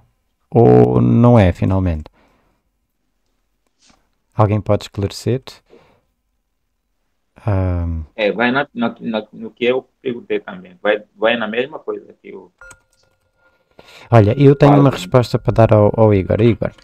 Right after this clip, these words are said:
Speaker 1: é inescapável. Como eu, como eu vejo, não é? O espetáculo é inescapável.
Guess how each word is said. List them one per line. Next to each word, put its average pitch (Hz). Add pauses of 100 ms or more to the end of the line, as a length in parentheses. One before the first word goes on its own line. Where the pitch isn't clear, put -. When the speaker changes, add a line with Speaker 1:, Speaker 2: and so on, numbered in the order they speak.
(120)
Speaker 1:
é 127
inescapável. 131
Como 127
eu, 117
como 120
eu 110
vejo, 104
não 95
é? 113
O -
espetáculo 139
é -
inescapável. 101